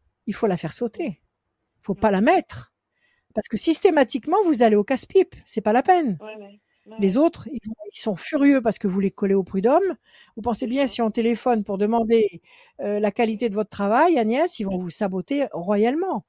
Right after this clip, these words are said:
Speaker 2: Non, mais
Speaker 1: Donc,
Speaker 2: c'est
Speaker 1: vous
Speaker 2: ça,
Speaker 1: ne les
Speaker 2: c'est ça.
Speaker 1: citez pas et vous dites que
Speaker 2: Ouais.
Speaker 1: pendant une année, vous avez fait de l'intérim.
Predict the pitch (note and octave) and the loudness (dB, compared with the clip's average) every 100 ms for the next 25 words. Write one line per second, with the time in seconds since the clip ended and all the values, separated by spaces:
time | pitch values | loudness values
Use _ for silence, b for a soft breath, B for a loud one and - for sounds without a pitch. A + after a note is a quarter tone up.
0 | - B3 B3 G3+ F3+ G3 G3 F#3 G3 - | -14 -12 -4 -4 -2 0 0 2 0 -2
1 | - E4+ - - F3 B3 D#4+ b b b | -2 0 0 2 2 2 -2 b b b
2 | - G#3 A#3+ D4 - C4 B3 A3 A#3 D4+ | -2 0 2 0 0 -4 -2 0 0 2
3 | B3 A3 F4 F4+ E4+ C#4+ D#4+ C4 B3 D4 | 0 0 0 2 0 0 -2 -2 -2 -2
4 | E4 D#4+ F3 | -2 -4 -6